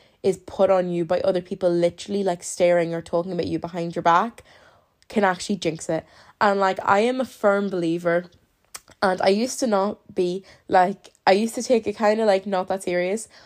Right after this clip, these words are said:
but if you've got good news or something's about to happen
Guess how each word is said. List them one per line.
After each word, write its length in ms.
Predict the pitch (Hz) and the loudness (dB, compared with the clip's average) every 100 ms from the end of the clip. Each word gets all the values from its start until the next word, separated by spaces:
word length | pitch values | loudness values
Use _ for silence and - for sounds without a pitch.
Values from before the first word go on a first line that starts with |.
| - _ _ _ _ | -20 _ _ _ _
but 360 | - 214 180 - _ _ - | 2 4 4 -2 _ _ -4
if 260 | 202 208 | -2 -2
you've 200 | 240 294 | -2 -2
got 260 | 311 359 359 | 0 -2 2
good 240 | 226 220 | 2 2
news 340 | 214 175 160 165 | 0 -4 -4 -6
or 100 | - | -6
something's 460 | 190 - 196 214 208 - | -6 -4 -4 -6 -8 -6
about 420 | - - 175 175 | -6 -2 -2 -2
to 100 | - | -12
happen 520 | 180 170 175 - - | -6 -6 -6 -12 -12